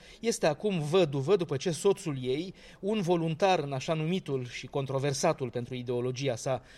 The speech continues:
Batalion Azov, a murit în luna august în luptele din estul Ucrainei.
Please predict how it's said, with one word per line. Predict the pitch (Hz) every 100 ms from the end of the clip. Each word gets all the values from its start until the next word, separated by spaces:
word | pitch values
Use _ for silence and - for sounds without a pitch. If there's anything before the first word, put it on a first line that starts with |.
| -
Batalion | 147 156 160 160 143 147 151 135
Azov, | 127 139 123 135 135 165 - - - -
a | 220
murit | 196 180 180
în | 151
luna | 151 139 123
august | 143 139 143 -
în | 185 143
luptele | 143 - 139
din | 127 143 143
estul | 143 135 - 123
Ucrainei. | 113 131 127 113 110